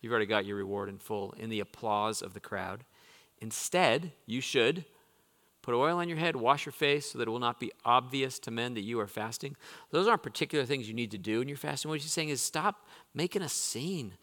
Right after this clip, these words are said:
Stop drawing attention to yourself. Just be subtle and secret.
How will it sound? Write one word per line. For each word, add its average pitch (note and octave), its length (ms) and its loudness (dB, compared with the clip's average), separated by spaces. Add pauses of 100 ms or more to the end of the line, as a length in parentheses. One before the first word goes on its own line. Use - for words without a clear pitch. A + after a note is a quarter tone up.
(140)
Stop E3 300 -4
drawing D#3 340 0
attention C#3+ 440 -8
to G#2 60 -4
yourself. G#2 340 -4
Just - 380 -2
be C#3 320 0 (280)
subtle C#3 580 -4
and G#2+ 120 -10
secret. A#2+ 440 -4